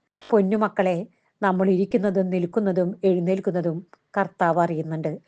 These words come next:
ഒരു സംഭവം നമുക്കെല്ലാവർക്കും അറിയുന്നതാണ്. അപ്പസ്തോല പ്രവർത്തനം പത്താം അധ്യായത്തില്, ഒമ്പതാം അധ്യായത്തിൽ ആദ്യം നമ്മൾ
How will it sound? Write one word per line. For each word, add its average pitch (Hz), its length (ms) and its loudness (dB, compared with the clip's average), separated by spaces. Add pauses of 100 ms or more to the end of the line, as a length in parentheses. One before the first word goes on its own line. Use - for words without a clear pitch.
(400)
ഒരു 226 120 2
സംഭവം 185 600 2 (140)
നമുക്കെല്ലാവർക്കും 226 680 4
അറിയുന്നതാണ്. 185 680 2 (400)
അപ്പസ്തോല 233 420 4
പ്രവർത്തനം 233 600 0 (220)
പത്താം 220 320 2
അധ്യായത്തില്, 185 580 2 (420)
ഒമ്പതാം 294 340 6
അധ്യായത്തിൽ 285 440 6
ആദ്യം 254 320 4
നമ്മൾ 254 240 4